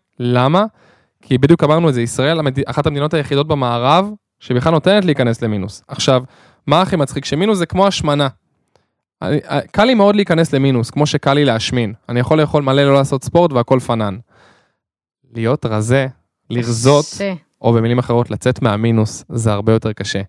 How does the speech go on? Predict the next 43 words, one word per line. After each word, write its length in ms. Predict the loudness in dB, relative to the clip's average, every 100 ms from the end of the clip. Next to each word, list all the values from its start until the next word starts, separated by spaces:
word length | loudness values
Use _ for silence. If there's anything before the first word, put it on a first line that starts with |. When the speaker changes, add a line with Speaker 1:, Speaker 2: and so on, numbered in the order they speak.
| _
Speaker 1:
כי 100 | -8
כשאנחנו 260 | -4 -2 -4
נכנסים 400 | -6 -6 -2 -2
למינוס, 360 | 0 0 0
זה 80 | -2
קל, 320 | -2 0 0
זה 120 | -2
מגניב, 380 | -6 -4 0 0
הבנק 260 | 2 -2 -2
נותן 160 | -2
לנו 220 | -2 0 -2
אשראי, 380 | 0 0 0 -2 _ _ _
עד 300 | 2 4 4 0 -6 _
שכבר 340 | -6 0 2 4
אין 100 | 4
לו 120 | 2
אשראי. 360 | 0 -4 -4 -6 _ _
ואז 200 | 0 2
אתה 100 | 4
לוקח 340 | 2 4 2 2
הלוואה, 340 | 0 2 0 -2 _ _
והבנק 260 | -2 0 0
נותן 240 | 2 2
לך 160 | 0 0
הלוואה, 480 | 2 2 2 2 0 -6 -10
שאין 300 | -2 2 2
לך 140 | 4
ברירה 300 | 4 4 4
אלא 120 | 4
לקחת 320 | 2 0 0 2
אותה, 240 | 2 0 0
ולכן 380 | 0 0 2
הוא 260 | 2 2 0
הונ-, 120 | -2 -8 0
הורג 320 | 2 4 4
אותך 260 | 2 2 -6 -6 _ _ _ _
בריבית 640 | -2 2 4 4 2 0 -4
של 220 | -6 -2
בין 200 | 2 0
שמונה 340 | 0 0 0 2
לארבע 300 | 2 2 2
עשרה 240 | 2 2
אחוז, 320 | 2 4 2